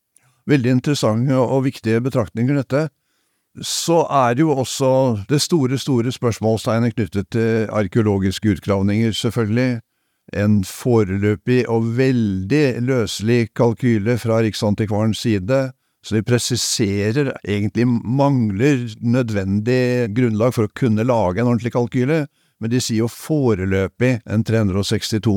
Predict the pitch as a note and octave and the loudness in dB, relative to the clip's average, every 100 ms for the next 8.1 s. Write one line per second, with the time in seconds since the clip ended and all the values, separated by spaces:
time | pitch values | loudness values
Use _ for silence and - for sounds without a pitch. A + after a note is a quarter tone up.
0 | G2 G#2 G#2+ G#2 G#2 G#2 G#2 F2+ F2+ F#2+ | 2 2 2 2 0 0 -2 0 0 -2
1 | G#2 G2+ E2 E2+ - - F2 G2 E2+ E2 | -2 -4 -2 -4 -2 -4 -2 -2 0 0
2 | F2 F#2 F#2 G2 F2+ F2 F2 F#2 F2+ F#2+ | -2 0 -2 -2 -2 -2 -2 -2 -2 -2
3 | F2+ F#2+ G#2 A2+ G#2 _ _ _ _ _ | 0 0 0 -2 -6 _ _ _ _ _
4 | - - - G#2 G2+ - F2+ G#2 G2 G#2+ | -10 -4 0 2 2 0 -4 -4 -4 -2
5 | A2 A#2 B2+ C3 B2+ D3 - B3 C#4 - | 0 0 0 0 -2 -2 2 2 2 -4
6 | _ _ _ _ - C3+ B2+ - - G#2 | _ _ _ _ -8 -4 -4 -4 0 0
7 | A2+ A2+ - - A2 A2+ A2 A2+ A#2+ G#2+ | 0 -2 -6 -4 0 0 0 -2 -2 0
8 | C3+ | 0